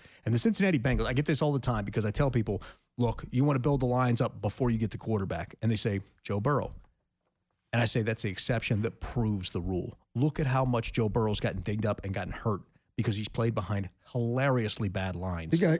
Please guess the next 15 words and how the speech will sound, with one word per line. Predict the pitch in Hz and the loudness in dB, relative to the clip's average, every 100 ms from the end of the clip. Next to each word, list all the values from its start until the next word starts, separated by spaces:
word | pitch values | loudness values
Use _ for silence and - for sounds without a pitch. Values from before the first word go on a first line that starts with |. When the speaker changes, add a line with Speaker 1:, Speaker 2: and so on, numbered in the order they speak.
| - | 2
Speaker 2:
he | 151 | 4
got | 151 | 6
injured | 160 165 147 | 6 6 4
his | 131 | 4
first | 151 143 170 | 2 2 4
year. | 226 - | 2 2
Speaker 1:
He | |
got, | 123 113 127 | 0 -2 -2
yeah, | 175 - | -2 0
and | 127 | 0
he | |
got, | 131 120 | 2 -2
man, | 98 110 104 | -2 -2 0
brutal | 104 131 175 262 127 | 0 4 4 4 2
injuries. | 101 101 - - | -2 -6 -8 -12